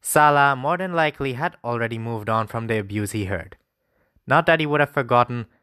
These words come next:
but if he really wanted to help Liverpool win the title, he would have to block it out and just get on with things. Which, to be fair, he did. Salah dribbled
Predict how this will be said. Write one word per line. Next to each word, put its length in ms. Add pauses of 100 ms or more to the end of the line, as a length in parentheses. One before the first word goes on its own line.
(200)
but 160
if 80
he 100
really 260
wanted 360
to 100
help 240
Liverpool 560
win 160
the 80
title, 540 (400)
he 100
would 140
have 180
to 100
block 300
it 80
out 380
and 160
just 320
get 180
on 220
with 140
things. 520 (1120)
Which, 220
to 100
be 120
fair, 320
he 140
did. 320 (540)
Salah 400
dribbled 420